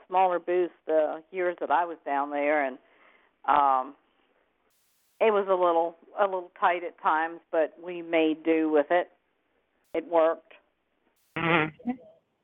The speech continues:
Speaker 1: Um,
Speaker 2: For thirteen hundred dollars, yeah. <laughs>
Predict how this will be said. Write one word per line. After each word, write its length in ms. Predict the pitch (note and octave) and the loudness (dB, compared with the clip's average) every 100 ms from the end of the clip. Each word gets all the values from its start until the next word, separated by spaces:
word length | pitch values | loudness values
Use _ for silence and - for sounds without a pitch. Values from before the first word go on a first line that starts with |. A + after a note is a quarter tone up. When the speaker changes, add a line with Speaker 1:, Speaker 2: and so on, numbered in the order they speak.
| _ - _ _ _ | _ -20 _ _ _
Speaker 1:
Um, 380 | D#3 D3 D3 D3 - _ _ _ - _ _ _ _ _ _ _ _ _ _ _ _ _ _ _ _ _ _ _ _ | 2 4 2 -2 -14 _ _ _ -20 _ _ _ _ _ _ _ _ _ _ _ _ _ _ _ _ _ _ _ _
Speaker 2:
For 100 | G3 - | -2 4
thirteen 480 | G3+ F#3+ A3 G3+ G3 | 4 4 2 2 2
hundred 260 | F#3 F#3 | 2 4
dollars, 520 | F#3 G3+ F#3+ E3+ E3+ - _ _ _ _ - | 4 4 4 2 -2 -6 _ _ _ _ -10
yeah. 320 | F3 E3 D#3+ - - - | -4 -2 -4 -8 -20 -16
<laughs> 60 | - | -4